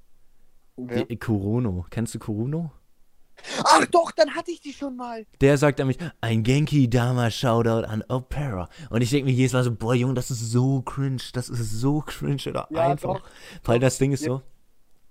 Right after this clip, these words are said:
Speaker 2: ich will mich jetzt nicht als
Speaker 1: Ja.
Speaker 2: Anime-Fanboy bezeichnen, aber ich guck schon wohl hin und wieder gerne welche. Aber ich könnte mir vorstellen, dass man sich als Anime-Fanboy angegriffen fühlt von dem, was Kuruno macht. Weil Kuruno wirkt auf mich wie einer,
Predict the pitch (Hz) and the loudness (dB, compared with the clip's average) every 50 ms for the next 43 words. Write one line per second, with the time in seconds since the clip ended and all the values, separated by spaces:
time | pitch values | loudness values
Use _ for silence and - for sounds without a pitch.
0 | - - - 98 92 98 113 131 131 120 113 107 107 110 110 117 104 135 143 143 | -18 -14 -10 -6 -2 0 0 2 2 2 0 0 0 0 0 -2 -2 -4 -6 -10
1 | - _ - 113 123 120 117 110 107 101 - - 117 131 131 127 123 123 120 120 | -8 _ -2 0 2 2 2 2 0 -2 -2 -2 0 0 0 0 0 -2 -2 -4
2 | - - - 135 135 120 131 131 127 - - - - _ - - 95 95 - - | -4 -4 -4 -4 -4 -4 -4 -6 -6 -8 -12 -18 -20 _ -12 -8 -8 -8 -6 -8
3 | 113 - - - 104 101 104 98 98 110 101 98 101 104 98 95 - 101 101 107 | -10 -8 -4 -2 0 2 2 2 2 2 0 0 -2 -2 -2 -2 -4 -4 -2 -2
4 | 110 107 95 98 101 - - 113 110 - - - - - - - 95 - - 120 | -2 -2 -2 -2 -2 -2 -4 -6 -8 -10 -16 -20 -20 -8 -4 -4 -2 0 0 -2
5 | 110 92 - 117 110 - 113 110 101 - - 104 98 101 101 104 95 90 - - | -2 0 2 0 0 2 0 -2 -2 -2 -2 -4 -2 -2 0 0 -2 -2 -4 -8
6 | - 120 117 120 120 107 107 110 110 107 - _ _ _ _ - - - - 110 | -6 -6 -4 -4 -2 -2 -2 -4 -4 -4 -6 _ _ _ _ -20 -8 -2 0 0
7 | 107 110 110 107 117 117 120 123 127 - - - _ - - - - 127 135 143 | 0 0 0 -2 -2 -2 -2 -4 -6 -10 -16 -20 _ -20 -10 -2 0 2 2 4
8 | 135 117 113 107 117 107 - - 117 123 - - 104 107 113 117 113 - - - | 2 2 0 0 -2 -2 -4 -2 -2 -2 -2 -4 -4 -2 -2 -2 -4 -6 -6 -6
9 | 104 101 110 120 123 107 107 117 120 - - - - - - - - - - - | -4 -2 -2 -2 -2 -2 -4 -4 -6 -8 -12 -18 -20 -20 -20 -20 -10 -6 -4 -2
10 | - - 117 113 127 151 147 120 117 113 113 - - 123 135 - - - 98 92 | 0 0 0 0 0 0 0 0 -2 -4 -4 -2 0 0 0 0 -2 -6 -4 -2
11 | 107 104 - - 110 104 - 104 104 117 131 135 | -2 -4 -4 -4 -4 -4 -4 -4 -4 -4 -6 -8